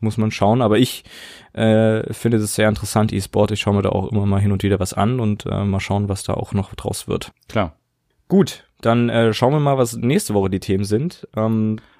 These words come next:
Speaker 2: Auf jeden Fall. Heute haben wir auf jeden Fall gelernt, Ausruhen ist Qualitätszeit. Also gönnt euch Ruhe.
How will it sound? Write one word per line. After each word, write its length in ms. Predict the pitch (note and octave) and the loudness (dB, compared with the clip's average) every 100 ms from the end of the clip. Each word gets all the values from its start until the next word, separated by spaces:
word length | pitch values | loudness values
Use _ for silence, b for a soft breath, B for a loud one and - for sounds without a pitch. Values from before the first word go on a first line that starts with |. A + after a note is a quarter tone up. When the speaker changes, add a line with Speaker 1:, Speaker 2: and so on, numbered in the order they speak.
| b | b
Speaker 2:
Auf 100 | - | -2
jeden 160 | A#2 | 0
Fall. 160 | F#2+ E2 | 2 2
Heute 180 | A2 C3+ | 2 2
haben 80 | C3 | 2
wir 80 | |
auf 100 | A#2 | 2
jeden 120 | A#2+ A#2 | 0 0
Fall 160 | A#2 | 0
gelernt, 300 | G2+ G#2 G#2 | 0 0 2
Ausruhen 500 | G2+ B2 - A2 A#2 | 0 0 -2 -2 -2
ist 280 | A2 B2 - | 0 -4 -6
Qualitätszeit. 920 | - G#2 G2+ - G#2 - - F#2+ - - | -2 0 0 -2 -4 -4 -4 -4 -4 -2
Also 440 | F#2+ F#2+ F#2+ F#2 b b b b | 0 2 0 0 b b b b
gönnt 180 | G2 A2 | -2 0
euch 240 | A2 G2 | -2 -2
Ruhe. 380 | G#2 A#2+ F3 E3 | -2 2 2 0